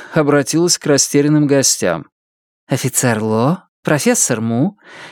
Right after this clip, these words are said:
если у вас возникнут ещё какие-то вопросы, не стесняйтесь обращаться. Я согласую ещё одну встречу с профессором». Уж что-что,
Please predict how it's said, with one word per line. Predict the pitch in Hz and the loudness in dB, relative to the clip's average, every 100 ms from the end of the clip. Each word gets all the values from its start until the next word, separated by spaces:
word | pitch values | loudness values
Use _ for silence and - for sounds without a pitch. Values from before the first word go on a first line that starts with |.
| - | 0
если | 220 262 240 | 2 4 2
у | |
вас | 202 185 | 2 2
возникнут | 196 180 180 170 165 147 | 2 2 2 2 0 0
ещё | 127 120 - 107 98 | -2 -2 -2 -4 -2
какие-то | 123 147 220 240 | -4 -2 0 2
вопросы, | 240 247 247 254 262 | 2 2 0 2 2
не | 262 311 | 4 2
стесняйтесь | - 269 247 135 143 185 202 - | 0 0 0 2 2 2 -2 -4
обращаться. | 135 123 104 - 95 - - - - - - - - | -2 -4 -2 -4 -6 -8 -8 -8 -12 -20 -20 -14 0
Я | 196 | 2
согласую | 262 - 170 156 - 180 185 | 2 0 2 2 2 2 2
ещё | 196 - - 254 | 2 0 0 0
одну | 113 | -2
встречу | 104 - 113 123 - | -4 -4 -2 -2 -2
с | - | -2
профессором». | - 165 - 190 - - 135 - _ _ _ _ _ _ _ _ - | 0 -2 0 0 -2 -4 -14 -20 _ _ _ _ _ _ _ _ -8
Уж | 104 - | -6 -4
что-что, | - - 139 147 - - - 123 127 | -6 0 0 0 -2 -4 0 2 0